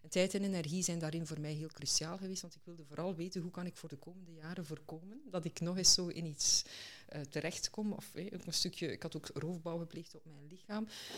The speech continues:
En dat komt ook omdat ik v-, vaak mentaal, <laughs> dat is wel zo, eh, heel, ik, ik kan mij, ik kan enorm veel verbeelden, ik kan mentaal heel ver gaan. Natuurlijk als jonge dertiger totaal geen rekening houden dat je ook nog een lichaam hebt, hè.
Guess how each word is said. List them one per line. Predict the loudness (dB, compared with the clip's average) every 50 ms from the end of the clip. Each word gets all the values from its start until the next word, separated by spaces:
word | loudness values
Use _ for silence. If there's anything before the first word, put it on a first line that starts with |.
| -8 -8 -8 2
En | 6 8 8
dat | 8 8
komt | 8 8 10 10
ook | 10 10 10
omdat | 10 10 10 8
ik | 6 4
v-, | 0 -4 -4 -4 0
vaak | 4 6 6 6 6 4 4
mentaal, | 4 6 6 4 4 4 4 4 4 4 2 2 2 0 -2 -2 -2 -2
<laughs> | -2 -2 -4 -8 -12
dat | -14 -8 2
is | 4 6 6
wel | 8 6 6 8
zo, | 8 8 8 8 6 6 4
eh, | 2 0 0 0 2 2 2 2 0 -2
heel, | -2 0 0 2 2 4 2 2 0 -2
ik, | -4 -6 -6 -8 -8 -8
ik | -8 -6 -2
kan | -2 0 2
mij, | 4 4 2
ik | 2
kan | 2 2 2
enorm | 4 4 4 4 4
veel | 4 4 4 4
verbeelden, | 2 0 0 0 0 0 0 0 -2
ik | -2 -2
kan | -4 -4
mentaal | -4 -4 -4 -4 -2 0 0 2
heel | 4 4 4 4
ver | 4 4 4 4 4
gaan. | 2 2 2 0 0 -2 -6 -8 -10 -10 -10 -12 -14 -14 -10
Natuurlijk | -8 -4 0 2 2 2 2 0 -2
als | -2 2 4 6 6
jonge | 6 6 4 2 2
dertiger | 2 2 2 2 0 0 0 -2 0
totaal | -2 -2 -2 0 0 0 0
geen | 0 0
rekening | 0 0 -2 0 -2 -2 -2
houden | -2 -4 -6 -6
dat | -4 -4
je | -2 -2
ook | -2 -4
nog | -6 -6 -4
een | -2 -2
lichaam | -2 -2 -2 -2 -4 -2 -4
hebt, | -4 -8 -10 -16
hè. | -18